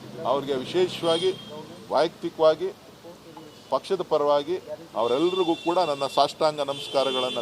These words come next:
ತಿಳಿಸ್ತಾ, ಅನೇಕ ಕಾರ್ಯಕರ್ತರು, ಮಂತ್ರಿಗಳು, ಶಾಸಕರು, ಇಡೀ ರಾಜ್ಯದ ಮೂಲೆ ಮೂಲೆಯಿಂದ ಬಂದು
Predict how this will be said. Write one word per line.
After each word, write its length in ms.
ತಿಳಿಸ್ತಾ, 460
ಅನೇಕ 300
ಕಾರ್ಯಕರ್ತರು, 760
ಮಂತ್ರಿಗಳು, 600
ಶಾಸಕರು, 840
ಇಡೀ 460
ರಾಜ್ಯದ 380
ಮೂಲೆ 380
ಮೂಲೆಯಿಂದ 460
ಬಂದು 460